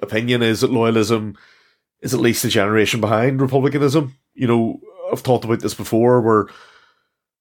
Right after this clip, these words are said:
republicanism, Sinn Féin specifically, and, and the provisional movement saw the hunger strike as, as a fork in the road, where they could go,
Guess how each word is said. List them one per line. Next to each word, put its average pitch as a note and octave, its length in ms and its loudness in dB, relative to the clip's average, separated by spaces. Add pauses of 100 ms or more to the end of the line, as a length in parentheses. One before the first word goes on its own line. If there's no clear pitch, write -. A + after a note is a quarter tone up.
republicanism, C3 1080 0 (140)
Sinn B2+ 220 0
Féin A#2+ 360 2
specifically, C3 640 2
and, G#2+ 260 -2
and G#2+ 120 -6
the G2 40 -2
provisional A2+ 460 2
movement B2+ 480 0
saw A2 480 2
the G2+ 140 -2
hunger A2 260 0
strike C3 460 -2 (480)
as, G2+ 220 -6 (100)
as G2 180 -4
a G2 80 -4
fork G#2+ 280 0
in G#2+ 80 -2
the G#2 100 2
road, B2 320 4 (500)
where A2 140 -2
they G#2+ 120 4
could G2 200 -6
go, G#2+ 420 2